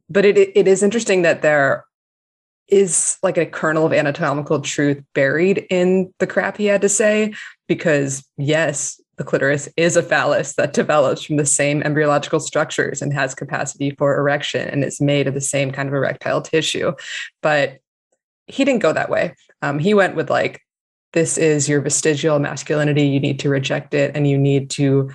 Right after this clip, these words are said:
have vaginal orgasms and be maternal and give birth to babies. And then you are a true woman." Um, so Marie Bonaparte heard all that.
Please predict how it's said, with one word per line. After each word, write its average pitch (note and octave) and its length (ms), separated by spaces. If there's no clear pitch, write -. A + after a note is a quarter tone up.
have D#3 240
vaginal D#3 360
orgasms C#3 760
and D3 180
be D3 140
maternal C#3+ 540
and C#3+ 180
give C3+ 140
birth C3+ 220
to C#3 100
babies. C3+ 640
And C#3+ 200
then C#3 160
you C#3 140
are C3+ 120
a C3+ 100
true C3+ 260
woman." - 420
Um, C3+ 560
so F#3 420
Marie G3+ 200
Bonaparte G3+ 560
heard F#3 300
all E3 160
that. D3 420